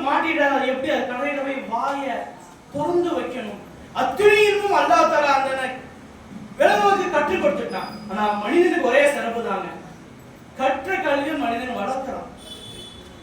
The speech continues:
அவன் ஆரம்பத்துல இஸ்லாம் குர்ஆன் ஓதணும், அப்புறம் குர்ஆன் ஓதணும், அப்புறம் குர்ஆன் ஹிஃப்லு பண்ணணும்.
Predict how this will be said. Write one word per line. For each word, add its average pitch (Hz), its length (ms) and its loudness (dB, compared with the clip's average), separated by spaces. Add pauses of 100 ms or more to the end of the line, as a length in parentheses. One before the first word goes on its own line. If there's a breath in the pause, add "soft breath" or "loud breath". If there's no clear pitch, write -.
அவன் 202 280 -4
ஆரம்பத்துல 240 400 -2
இஸ்லாம் 254 280 -4
குர்ஆன் 233 280 2
ஓதணும், 208 340 -2
அப்புறம் 208 260 -6
குர்ஆன் 226 360 2
ஓதணும், 202 200 -4
அப்புறம் 202 240 -8
குர்ஆன் 220 260 -4
ஹிஃப்லு 214 280 -12
பண்ணணும். 170 300 -10